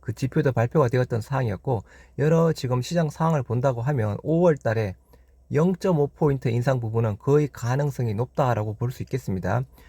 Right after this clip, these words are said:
유월 달에 또 이게 영점오가 되느냐 아니면 영점칠오까지도 뭐 이야기가 나오고 있는데요. 일단은 또 유월 달 부분은 봐야 되겠지만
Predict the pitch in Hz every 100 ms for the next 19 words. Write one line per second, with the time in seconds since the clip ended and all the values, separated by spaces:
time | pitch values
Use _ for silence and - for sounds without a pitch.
0 | - - _ 131 160 214 196 147 104 95
1 | 87 - 120 113 117 151 151 147 113 131
2 | 139 123 95 98 107 98 85 104 117 151
3 | 156 147 - - 240 233 160 131 120 98
4 | 110 123 120 107 87 101 104 95 95 120
5 | 139 - - - - 120 117 - 120 120
6 | - - - 135 180 170 160 120 127 117
7 | 104 120 127 107 - 117 101